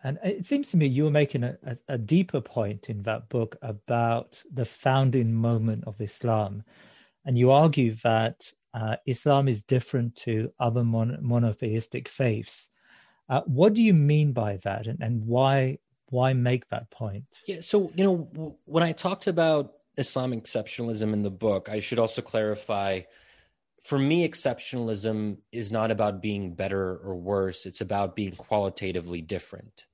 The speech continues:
Speaker 2: And I think that the idea of difference is important, because ultimately there are different religions for people to choose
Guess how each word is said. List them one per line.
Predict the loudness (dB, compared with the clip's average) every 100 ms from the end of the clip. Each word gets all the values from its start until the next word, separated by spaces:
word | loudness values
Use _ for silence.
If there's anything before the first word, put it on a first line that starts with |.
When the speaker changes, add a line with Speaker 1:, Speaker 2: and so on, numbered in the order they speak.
| _ -20 -20 _ _ -4
Speaker 2:
And | 0
I | 0
think | 0 -2 -2
that | -6 -8 _ _ _ _ -12
the | -4 0
idea | 0 2 2 2
of | 0
difference | -4 -4 -6 -6 -6
is | -8
important, | -8 -6 -4 -4 -6
because | -10 -8 -4 -4 -6 -12 _ _ _ _ _ _ _ _ _ _ 0
ultimately | 0 0 -4 -4 -2 -2 0 -2 -6 -10 -8
there | 0 2
are | 2
different | 0 -2 -6
religions | -4 -4 -4 -4 -4
for | -6
people | -8 -6 -6 -4 -6 -6
to | -14
choose | -14 -4 -2 -2 -4 -10